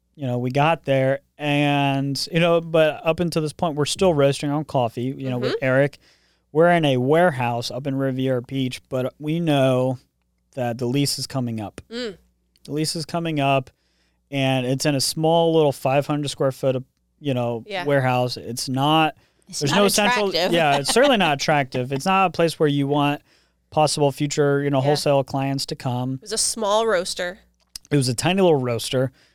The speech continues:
Speaker 1: There was no central A C. There was nothing nice.
Speaker 3: It was like a closet, <laughs>
Speaker 1: Yeah, there was
Speaker 3: basically.
Speaker 1: nothing nice
Speaker 2: Yeah.
Speaker 1: about it. But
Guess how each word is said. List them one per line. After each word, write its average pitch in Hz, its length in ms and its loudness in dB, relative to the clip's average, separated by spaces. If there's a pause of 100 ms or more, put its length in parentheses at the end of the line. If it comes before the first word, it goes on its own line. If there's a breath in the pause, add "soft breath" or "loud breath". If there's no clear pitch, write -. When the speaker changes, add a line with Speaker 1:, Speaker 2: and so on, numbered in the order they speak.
(120)
Speaker 1:
There 135 60 -2
was 127 100 0
no 175 160 4
central 143 380 2
A 120 100 0
C. 120 300 -2
There 147 280 -6
was 175 140 2
nothing 185 640 2 (1000)
nice. 147 160 0
Speaker 3:
It - 40 4
was 254 80 4
like 302 160 2
a 247 100 0
closet, 190 520 -2 (120)
<laughs> 740 160 -2
Speaker 1:
Yeah, 139 200 2
there 151 100 2
was 165 100 4
Speaker 3:
basically. 175 220 2
Speaker 1:
nothing 185 380 2
nice 143 600 0
Speaker 2:
Yeah. 208 240 -10
Speaker 1:
about 135 360 2
it. 101 140 -8 (560)
But 165 360 4